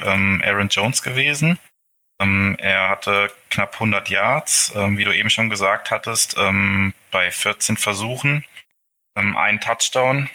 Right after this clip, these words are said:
hatte diesen ganz langen, äh, Run zwar für sechzig Yards, der, ja, wenn man den rausrechnet, war es gar nicht mehr so viel, aber ich fand ihn, ähm, extrem wichtig für die Offense. Ähm, er hat für seine Verhältnisse viele Runs auch durch die Mitte bekommen, also Inside Runs,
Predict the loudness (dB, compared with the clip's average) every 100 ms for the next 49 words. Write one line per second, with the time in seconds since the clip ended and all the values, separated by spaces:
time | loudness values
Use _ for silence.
0 | -6 -4 -2 -4 -2 0 0 0 0 -2
1 | 0 -2 -4 -4 0 2 2 0 0 0
2 | 0 -2 -2 -2 -2 -2 0 2 0 0
3 | -2 0 2 2 0 -4 -4 -2 -2 -2
4 | -2 -2 0 2 2 0 -2 0 0 0
5 | 0 -2 0 -2 -2 -4 -4 -2 0 2
6 | 2 0 -2 -4 -4 -4 -4 -2 0 0
7 | 2 2 2 0 -2 -2 -2 0 -2 -4
8 | -4 -4 -2 -2 0 0 0 -2 -2 0
9 | 0 2 0 -2 -4 -2 0 -2 -2 -2
10 | -2 -2 -2 -2 -2 -4 0 0 2 0
11 | 0 -2 -4 -2 -2 0 0 0 -2 -8
12 | -6 0 2 2 0 -2 -2 0 -2 0
13 | -2 0 0 -2